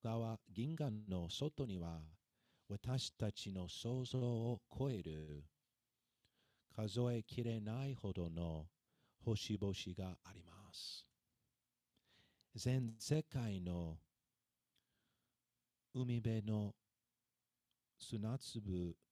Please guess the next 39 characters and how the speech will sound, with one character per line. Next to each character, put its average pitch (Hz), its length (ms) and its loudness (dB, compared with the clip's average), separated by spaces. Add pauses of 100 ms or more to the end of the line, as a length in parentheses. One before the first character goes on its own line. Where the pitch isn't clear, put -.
の 87 340 -2 (960)
一 117 260 -4
つ 110 300 -6
一 127 340 -2
つ - 200 -2
の 98 160 4
よ 127 280 2
う 131 40 0
に、 78 260 -4 (640)
神 147 340 -2
様 95 380 -4
は 85 320 -4 (460)
数 101 200 -4 (160)
え 107 160 -4
き - 160 0
れ 104 140 2
な 98 240 0
い 139 80 2
ほ 107 220 -2
ど 87 180 0
の 80 320 -2 (760)
数 90 320 0
の 87 260 -2 (160)
星 95 380 -4
を 82 220 -2 (480)
創 98 300 0
造 95 260 0
さ 95 160 -2
れ 90 100 -2
ま 80 160 -12
し - 140 -14
た。 90 80 -14 (3500)
驚 127 380 6
く 120 180 2
べ 131 160 2
き 135 160 -4
こ 101 200 -2
と 90 180 -6
に、 87 320 -4